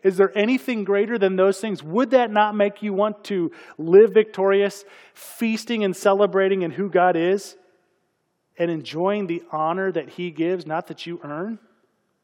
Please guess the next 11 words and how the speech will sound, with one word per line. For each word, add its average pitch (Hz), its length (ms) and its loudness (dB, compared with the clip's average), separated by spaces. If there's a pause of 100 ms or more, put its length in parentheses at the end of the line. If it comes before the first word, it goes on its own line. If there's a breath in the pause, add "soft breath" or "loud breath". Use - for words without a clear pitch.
(2500)
So 175 180 -4
Mordecai 175 540 0
seeks - 520 -8
the 170 140 0
welfare 175 540 0
of 160 280 -4 (200)
his 202 560 -6 (100)
people. 120 420 -12
I 131 60 -4
love 170 280 -2
that. 120 260 -10